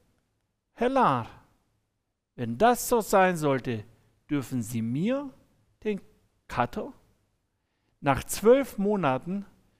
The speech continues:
wieder zurückgeben. Und Sie erhalten Ihr Geld wieder zurück. Wow,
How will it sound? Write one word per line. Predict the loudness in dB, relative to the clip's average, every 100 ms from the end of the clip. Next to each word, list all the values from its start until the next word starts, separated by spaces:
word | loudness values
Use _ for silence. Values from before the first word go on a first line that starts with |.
| _ -10
wieder | -4 -2 -2
zurückgeben. | -4 -6 -6 -6 -6 -6 -10 -14 _ _ _ _ _ _ _ _ _ _ _ _ _ -4
Und | -2 0
Sie | -2 -2 -4 -8 _ _ _ _ _ 0
erhalten | 2 4 4 2 -4
Ihr | -4 -2
Geld | 0 -2 -2
wieder | -6 -6
zurück. | -6 -8 -8 -14 _ _ _ _ _ _ _ _ _ _ _ _ _ _ _ _ _ _
Wow, | -4 6 10 10 8 2